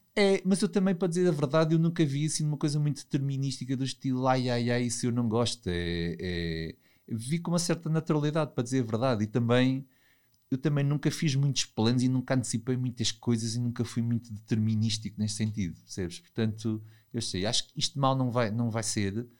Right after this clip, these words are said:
ahm, ahm, vai ser uma, obviamente, uma experiência muito diferente, vai ser diversificado, porque a gestão tem sempre várias cadeiras e várias áreas.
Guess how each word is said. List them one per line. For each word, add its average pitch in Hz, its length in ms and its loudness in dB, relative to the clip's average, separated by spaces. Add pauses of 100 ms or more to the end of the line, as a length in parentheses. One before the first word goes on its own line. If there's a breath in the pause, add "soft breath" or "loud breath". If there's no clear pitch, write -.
(300 soft breath)
ahm, 95 840 0
ahm, 92 480 -6
vai 117 180 -2
ser 113 300 2 (540 loud breath)
uma, 101 420 0
obviamente, 98 480 -2
uma 92 140 -2
experiência 101 480 -4
muito 101 340 0
diferente, 110 680 -2
vai 101 240 -4
ser 98 440 -4
diversificado, 101 1000 -4
porque 92 340 -12 (340)
a - 40 -6
gestão - 260 -2
tem 104 120 -4
sempre 101 240 -2
várias 101 200 -4
cadeiras 92 400 -4
e 90 40 -8
várias 87 380 -4
áreas. 101 440 -4